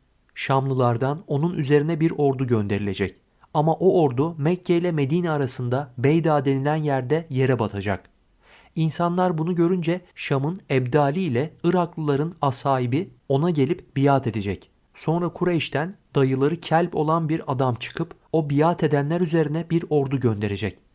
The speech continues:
Fakat biat edenler Beni Kelpli'nin gönderdiği orduya galip gelecekler. Bu ordu Kelb'in gönderdiği bir ordudur. O zaman Kelb'in ganimetinde hazır bulunmayana yazık." Halife,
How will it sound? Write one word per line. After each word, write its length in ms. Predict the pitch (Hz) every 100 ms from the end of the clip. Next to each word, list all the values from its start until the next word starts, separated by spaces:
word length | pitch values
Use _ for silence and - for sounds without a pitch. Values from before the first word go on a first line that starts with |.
| _ _
Fakat 440 | - 143 175 170
biat 300 | 143 156 170
edenler 440 | 147 120 104 120 - _ _ -
Beni 280 | 139 165 170
Kelpli'nin 580 | - 147 139 143 160 165
gönderdiği 600 | 147 143 143 143 139 175
orduya 400 | 160 151 139 156
galip 400 | 135 123 127 123
gelecekler. 640 | 107 101 107 98 98 - _ _ _ -
Bu 240 | 185 185
ordu 320 | 139 117 165 - _
Kelb'in 460 | - 131 131 180 170
gönderdiği 640 | 143 139 143 135 127 127
bir 120 | 113 -
ordudur. 420 | 104 101 104 98 - _ _ _ 151
O 80 |
zaman 360 | 139 127 117 160 - _
Kelb'in 460 | - 131 131 175
ganimetinde 600 | 160 147 147 147 - 151
hazır 360 | 147 139 160 156
bulunmayana 480 | 147 180 165 151 160
yazık." 400 | 127 107 - - _ _ _ _ _ _ _ _ _ _ _ _ -
Halife, 560 | 127 123 107 147 196